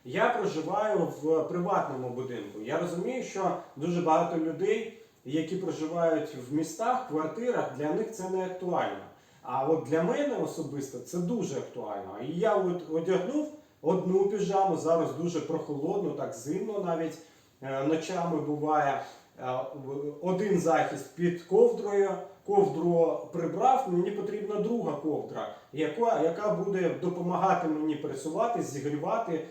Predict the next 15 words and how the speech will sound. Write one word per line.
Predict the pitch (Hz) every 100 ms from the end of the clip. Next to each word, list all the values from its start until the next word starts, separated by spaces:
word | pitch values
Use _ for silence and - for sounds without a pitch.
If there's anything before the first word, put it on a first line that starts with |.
| - 131
зберігати | 123 151 175 175 214 208
тепло. | 180 185 - 165 - - - - _ _ -
І... | 240 220 - - - _ _ _ _ _
Тут | 233 240
ще | - 240 226
один | 190 180 180
момент, | 175 185 247 247 175
я | 185
дуже | 190 214 196 180
часто | - 240 240 175
виходжу, | 165 175 208 233 220 190 190 170 - - - 143
а, | 135 131 131 127 - - - - _ _ _ _ -
не | 156 208 247 220 - - - - _ _ _ _ _ -
в | 135
люди, | 175 240 285 196 127 110 -